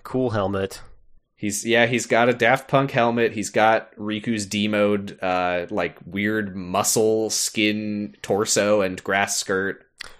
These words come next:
Speaker 1: He is, like, slighter than Riku, but, yeah.
Speaker 2: And redder.
Speaker 1: And redder, yes.
Speaker 2: Uh, and,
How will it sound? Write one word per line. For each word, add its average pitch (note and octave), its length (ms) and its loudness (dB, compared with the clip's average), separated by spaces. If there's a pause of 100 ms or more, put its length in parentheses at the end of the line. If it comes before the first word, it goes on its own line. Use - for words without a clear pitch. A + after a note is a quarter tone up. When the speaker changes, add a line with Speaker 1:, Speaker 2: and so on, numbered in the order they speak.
(140)
Speaker 1:
He E3+ 200 -2
is, F#3+ 160 2
like, F#3+ 240 0 (160)
slighter G#2 760 2 (120)
than F#2+ 480 -8 (300)
Riku, F#2+ 540 -8 (200)
but, F2+ 400 -10 (480)
yeah. F#2 200 -4
Speaker 2:
And F3+ 260 2
redder. G2+ 460 0 (100)
Speaker 1:
And G2 160 -6
redder, D#2 420 -8
yes. - 440 -12 (680)
Speaker 2:
Uh, D#2+ 460 -4 (220)
and, F2+ 440 -2